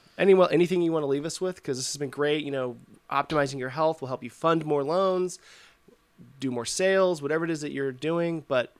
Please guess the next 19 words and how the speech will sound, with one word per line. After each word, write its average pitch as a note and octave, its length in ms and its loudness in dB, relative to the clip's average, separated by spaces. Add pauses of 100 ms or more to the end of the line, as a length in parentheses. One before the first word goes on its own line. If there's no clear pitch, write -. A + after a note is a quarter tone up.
(220)
what D3 140 -6
do D#3+ 40 -6
you E3 60 -2
wanna D3+ 140 -2
leave C#3 180 -4
with, C3 140 -16 (120)
uh, - 160 -12
leave C#3+ 220 -8
us C#3 180 -8
with? A#2+ 260 -8
What's C3+ 180 -10
something C#3 300 -8
I B2 40 -6
didn't A#2+ 160 -8
ask A2 280 -10
you A2+ 100 -8
that A2 100 -10
you G#2+ 100 -14
wanna G#2 240 -14